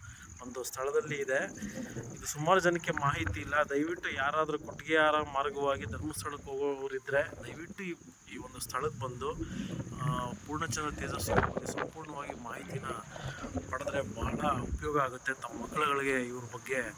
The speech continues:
ಆ, ಅತಿ ಹೆಚ್ಚು ಇನ್ ಮಾಹಿತಿ ಹೇಳೋಕ್ಕೆ ನಿಮ್ಗೂ ಸುಲಭ ಆಗುತ್ತೆ. ನಿಮಗೆಲ್ಲ ಗೊತ್ತು, ಪೂರ್ಣಚಂದ್ರ ತೇಜಸ್ವಿ ಅವರು ನಮ್ಮ ಕುವೆಂಪು ಅವ್ರ ಮಗ. So, ಇವ್ರಿಗೆ ಒಂದು, ಆ, ಪ್ರತಿಷ್ಠಾನದ ಬಗ್ಗೆ ನಾನು ನಿಮ್ಗೆ ಚಿಕ್ಕದಾಗಿ ಒಂದು ಮಾಹಿತಿನ ಕೊಡ್ತೀನಿ. ದಯವಿಟ್ಟು, ಆ, ಈ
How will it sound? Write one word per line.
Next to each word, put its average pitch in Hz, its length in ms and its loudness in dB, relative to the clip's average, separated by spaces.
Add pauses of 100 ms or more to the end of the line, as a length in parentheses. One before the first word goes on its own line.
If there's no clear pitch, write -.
(460)
ಆ, 110 100 -2
ಅತಿ 127 180 -4
ಹೆಚ್ಚು - 220 -2
ಇನ್ 131 120 -2
ಮಾಹಿತಿ 127 440 2
ಹೇಳೋಕ್ಕೆ - 520 -4
ನಿಮ್ಗೂ - 240 0
ಸುಲಭ 107 300 2
ಆಗುತ್ತೆ. - 500 -2 (280)
ನಿಮಗೆಲ್ಲ 131 420 6
ಗೊತ್ತು, 139 260 0
ಪೂರ್ಣಚಂದ್ರ 135 540 -2
ತೇಜಸ್ವಿ 127 360 -2
ಅವರು 127 200 0
ನಮ್ಮ 113 120 -2
ಕುವೆಂಪು 135 380 -4
ಅವ್ರ 123 160 -2
ಮಗ. 127 400 0 (460)
So, - 220 -2
ಇವ್ರಿಗೆ - 360 0
ಒಂದು, - 300 4 (500)
ಆ, 117 120 -4
ಪ್ರತಿಷ್ಠಾನದ 143 680 0
ಬಗ್ಗೆ - 120 0
ನಾನು 131 180 4
ನಿಮ್ಗೆ 123 240 -2
ಚಿಕ್ಕದಾಗಿ 156 380 2
ಒಂದು 131 120 -2
ಮಾಹಿತಿನ 127 500 0
ಕೊಡ್ತೀನಿ. 123 400 0
ದಯವಿಟ್ಟು, 143 440 4 (920)
ಆ, - 220 0
ಈ 131 220 -2